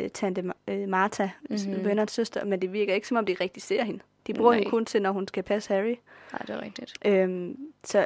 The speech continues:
Speaker 1: så det kan godt være, at det er hendes egen skyld, og at det er noget, hun selv har valgt, men jeg tror også, det handler lidt om den her ti-, de her teenage-periode, som bare er gået fuldstændig galt for hende.
Speaker 2: Ja. Ja, det er, det er også sådan lidt af den overbevisning. Altså, bare fordi vi godt kan forstå hende,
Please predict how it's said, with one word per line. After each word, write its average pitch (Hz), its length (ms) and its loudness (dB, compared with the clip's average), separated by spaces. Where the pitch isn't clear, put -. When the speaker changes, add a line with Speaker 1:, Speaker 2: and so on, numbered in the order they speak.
Speaker 1:
så - 140 -12
det - 100 -12
kan - 100 -20
godt 240 200 8
være, 247 160 10
at 247 80 6
det 208 60 0
er - 20 2
hendes 190 180 -2
egen 196 180 -4
skyld, - 400 -2
og - 60 4
at 202 80 0
det 202 60 2
er - 20 0
noget, 202 120 2
hun 202 100 -2
selv 202 180 -2
har 190 140 -2
valgt, - 240 4
men 196 140 -2
jeg 190 100 -4
tror - 200 0
også, 208 280 2
det 202 160 0
handler 208 320 -2
lidt 208 240 -4
om 202 200 0
den 190 140 -2
her 185 500 -4
ti-, - 280 -2
de 233 100 4
her 226 120 6
teenage-periode, 208 1000 4
som 202 180 -2
bare 185 140 4
er 190 40 0
gået 190 180 -2
fuldstændig - 720 -4
galt - 200 -6
for - 140 -12
hende. - 160 -6
Speaker 2:
Ja. - 80 -8
Ja, 214 60 -10
det 254 240 2
er, 262 260 2
det - 80 0
er 262 140 6
også 269 160 2
sådan 262 100 2
lidt 247 120 4
af 233 60 2
den 226 120 0
overbevisning. 214 480 -2
Altså, 208 140 -2
bare 233 200 6
fordi 240 360 -2
vi 208 60 -4
godt 214 220 4
kan 208 140 -8
forstå 202 300 -2
hende, 165 220 -10